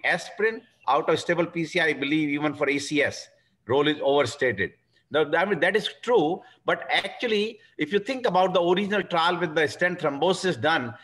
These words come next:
aspirin was used. Remember aspirin, aspirin, ticagrelor-, aspirin plus ticlopidine, and aspirin plus coumadin. So they did, aspirin, coumadin was the worst, but aspirin was evaluated in the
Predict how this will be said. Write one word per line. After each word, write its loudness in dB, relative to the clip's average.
aspirin 0
was 2
used. -2
Remember 0
aspirin, 0
aspirin, -2
ticagrelor-, 0
aspirin -2
plus 0
ticlopidine, 2
and 0
aspirin -2
plus 0
coumadin. 2
So -6
they 4
did, 4
aspirin, -2
coumadin 2
was 2
the 2
worst, -2
but 2
aspirin 0
was 2
evaluated 2
in 0
the 2